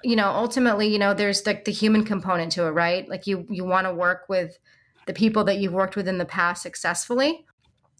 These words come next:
the people that, that you know, the factories that you've visited that you know are, you know, within compliance, the relationships that you have. I mean, I'm, I'm fortunate that I can, at this point,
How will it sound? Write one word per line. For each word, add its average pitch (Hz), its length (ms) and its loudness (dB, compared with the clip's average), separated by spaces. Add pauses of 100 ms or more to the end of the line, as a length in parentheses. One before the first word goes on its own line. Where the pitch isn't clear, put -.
(120)
the 196 180 -2
people 196 480 2
that, 185 300 -2
that 196 180 -8
you 208 100 -4
know, 190 300 2
the 208 80 -4
factories 214 480 -2
that 190 120 -8
you've 175 280 -10
visited 180 680 -4 (140)
that - 120 -4
you 180 140 -2
know 180 380 2
are, 170 420 2
you 185 80 -6
know, 165 200 -4 (560)
within 185 360 0
compliance, 190 840 -2 (420)
the 185 100 0
relationships 180 640 0
that 208 100 -4
you 180 120 -2
have. 180 420 0
I 185 60 -6
mean, 175 300 -6 (400)
I'm, 180 300 -4
I'm 185 260 -2
fortunate 185 580 -2
that 175 260 -2
I 180 140 0
can, 175 640 -4
at - 180 -12
this 185 180 2
point, 185 540 0